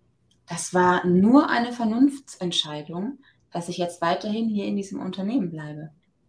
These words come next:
Aber eigentlich bin ich hier totunglücklich. Und jetzt rufe ich dich an. Okay, dann gucken wir mal, was wir jetzt machen in den nächsten Wochen.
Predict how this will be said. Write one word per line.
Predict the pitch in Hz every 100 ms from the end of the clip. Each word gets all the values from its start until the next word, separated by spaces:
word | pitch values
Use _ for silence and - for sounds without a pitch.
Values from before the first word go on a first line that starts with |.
| _
Aber | 175 156 -
eigentlich | 160 185 226 262 -
bin | 220
ich | 220
hier | 214
totunglücklich. | 196 185 160 160 - 143 - 143 - _ _ _ _ _ _ _ _
Und | 180
jetzt | 180 185
rufe | 208 208
ich | 202
dich | 196 196
an. | - 151 139 _ _ _ _ _ _ _ _ _ _ _ _ 151
Okay, | 139 214 165 - -
dann | 170
gucken | 170 196 165
wir |
mal, | 151 147 143
was | 143
wir | 170
jetzt | 170 -
machen | 190 170 143
in |
den | 143 143
nächsten | - - 147
Wochen. | 139 143 139